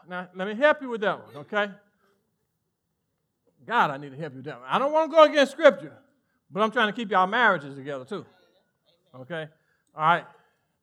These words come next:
All right. You, then God's your partner. He's your friend. He's there for you. You first talk to God about it, okay? All right? Let him give you some wisdom, okay? 'Cause if I go, I am not messing up. I ain't messing with no woman or nothing like that. I'm just giving you an example, okay?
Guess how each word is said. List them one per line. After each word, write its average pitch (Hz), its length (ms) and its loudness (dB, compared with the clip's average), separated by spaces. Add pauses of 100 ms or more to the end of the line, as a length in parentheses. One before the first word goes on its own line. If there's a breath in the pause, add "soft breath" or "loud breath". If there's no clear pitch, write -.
All 139 80 -10
right. 151 200 -4 (300)
You, 170 320 -10
then 170 180 -8
God's 262 300 6
your 240 120 2
partner. 262 320 4
He's 247 200 -6
your 226 120 -2
friend. 233 400 -4
He's 226 160 -8
there 240 180 0
for 254 240 0
you. 147 220 -6 (260)
You 214 120 -10
first 302 320 6
talk 247 200 4
to 190 60 -6
God 196 280 6
about 135 300 -4
it, 120 40 -12
okay? 175 340 -2 (400)
All 127 60 -16
right? 160 180 -6 (180)
Let 196 180 2
him 254 160 0
give 254 120 -2
you 240 60 -4
some 226 160 -10
wisdom, 220 380 2
okay? 185 300 -4 (300 soft breath)
'Cause 185 160 0
if 185 180 6
I 254 160 8
go, 240 320 4 (140)
I 240 240 10
am 196 160 0
not 226 240 6
messing 233 340 2
up. 175 180 4
I 165 120 0
ain't 196 120 2
messing 208 220 0
with 190 100 -4
no 214 180 8
woman 208 360 6
or 175 60 -4
nothing 180 260 -2
like 180 220 2
that. 143 120 -6
I'm 156 120 -6
just 170 180 -4
giving 202 160 -6
you 196 80 -6
an 180 80 -4
example, 160 500 -2
okay? 190 340 -2